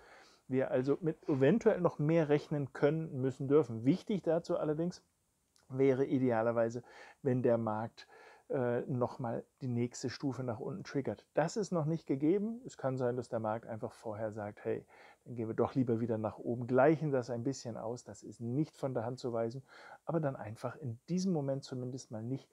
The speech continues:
handelbar. Was spannend ist, ist, äh, was die Notenbank heute in London geschafft hat, denn dort ist, äh, nichts passiert. Null sieben fünf ist weiterhin der Zinssatz, auch ver-, un-, unverändertes Voting. Damit war gerechnet worden, dass alle für einen Verbleib,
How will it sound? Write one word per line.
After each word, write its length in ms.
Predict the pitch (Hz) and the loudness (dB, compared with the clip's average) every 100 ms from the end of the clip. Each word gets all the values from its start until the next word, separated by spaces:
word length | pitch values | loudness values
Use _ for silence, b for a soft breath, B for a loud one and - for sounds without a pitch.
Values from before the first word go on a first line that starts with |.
| b b | b b
handelbar. 680 | - 110 117 110 104 104 - _ _ B B B B B | -6 -4 0 0 -2 -4 -10 _ _ B B B B B
Was 140 | - 180 | 0 2
spannend 340 | - 190 247 | 4 2 2
ist, 240 | - 190 - | 0 -2 -2
ist, 300 | 165 - 151 | -4 0 2
äh, 120 | 143 | 2
was 140 | 139 | 0
die 100 | - | -2
Notenbank 560 | 127 160 156 127 120 - | -2 -2 0 -2 -2 -2
heute 240 | 123 127 | -2 -2
in 320 | - 117 110 117 | -6 -6 -8 -4
London 460 | 113 185 208 147 | 0 2 2 0
geschafft 380 | 127 - 120 - | -2 -4 -6 -6
hat, 300 | 123 - - | -8 -8 -6
denn 240 | 120 117 113 | -2 -2 0
dort 260 | 113 117 | 0 0
ist, 300 | - 113 - | -4 -8 -6
äh, 120 | 110 | -6
nichts 340 | 110 151 202 - | 0 0 0 -4
passiert. 360 | 190 - 165 | -6 0 0
Null 200 | 135 175 | 0 -2
sieben 240 | 165 170 160 | -2 -4 -4
fünf 260 | 175 170 | -4 -4
ist 240 | - 135 - | -4 -8 -4
weiterhin 440 | 120 170 139 135 | -2 0 0 0
der 100 | 127 | -2
Zinssatz, 420 | - 185 170 165 - B B B B | -2 -4 -2 -2 -4 B B B B
auch 140 | 123 | -2
ver-, 180 | - - - | -2 -6 -2
un-, 160 | 180 220 | -4 0
unverändertes 800 | 233 226 151 160 165 147 123 117 | 0 2 0 2 0 0 -2 4
Voting. 400 | 135 180 170 143 | 4 4 2 0
Damit 240 | 139 131 | -2 -2
war 120 | 123 | -4
gerechnet 460 | 123 117 123 139 123 | -2 -4 -4 -6 -4
worden, 300 | 117 120 120 | -2 -2 -2
dass 180 | 113 - | -4 -4
alle 280 | 123 127 117 | -2 -2 -2
für 200 | 131 127 | -4 -4
einen 200 | 113 107 | -4 -8
Verbleib, 500 | 104 110 113 131 | -8 -2 0 0